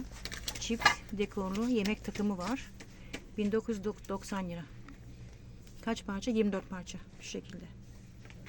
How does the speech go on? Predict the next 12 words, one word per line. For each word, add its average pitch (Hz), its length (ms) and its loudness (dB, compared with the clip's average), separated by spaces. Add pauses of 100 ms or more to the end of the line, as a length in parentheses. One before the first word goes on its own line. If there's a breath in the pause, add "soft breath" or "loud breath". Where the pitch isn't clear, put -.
(760)
Güzelmiş. 180 580 -2 (3000)
Avize. 190 340 0 (1120 loud breath)
led 233 260 6
avizelerde 175 600 2
üç 220 200 2
yüz 196 100 -2
doksan 202 300 0
dokuz 190 240 -2
lira 175 80 -2
arkadaşlar. 170 500 -4
Şu - 100 -8
şekilde. 165 360 -8